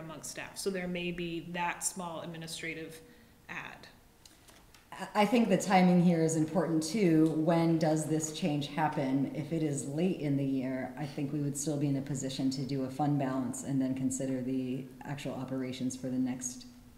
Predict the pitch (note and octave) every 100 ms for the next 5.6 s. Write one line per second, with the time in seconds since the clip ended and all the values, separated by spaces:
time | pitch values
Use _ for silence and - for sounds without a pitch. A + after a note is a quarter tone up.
0 | - - D3 C3+ - G#2+ - G#2 - -
1 | - - - A3 G3+ F#3 F3+ A3 B3+ B3
2 | A#3+ A3+ G#3+ G3 F#3+ - G3 G3+ G3 F#3+
3 | F#3 F#3 F3+ F#3+ F#3 E3+ - F3+ F#3 F3+
4 | F3 E3+ F3 F3 E3+ D3+ - F#3 F3 E3+
5 | - F3+ E3+ D#3+ E3